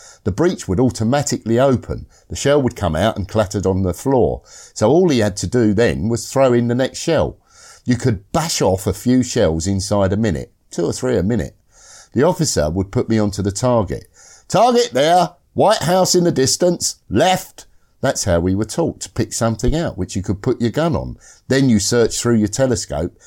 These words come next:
and found which target he was after. Then he would give you the range. He could see it better from where he was. You would alter your range to that and get on the targets. Then he'd say, "Ready to fire?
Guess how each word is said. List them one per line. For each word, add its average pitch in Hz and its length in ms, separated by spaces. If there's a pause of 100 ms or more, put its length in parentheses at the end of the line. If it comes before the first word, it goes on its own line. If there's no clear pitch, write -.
(120)
and 92 140
found 120 280
which 120 260
target 117 420
he 117 120
was 123 160
after. - 460 (540)
Then 160 160
he 147 100
would 87 160
give 101 180
you 98 120
the 113 80
range. 113 520 (160)
He 139 140
could 123 160
see 156 260
it - 140
better 80 220
from 76 240
where 80 180
he 98 180
was. - 440 (320)
You 123 160
would 208 120
alter 143 240
your 98 180
range 82 400
to 92 120
that 85 300
and 98 120
get 123 160
on 127 160
the 127 60
targets. 127 640 (420)
Then 160 280
he'd 113 160
say, 92 420 (260)
"Ready 254 300
to 208 140
fire? 220 640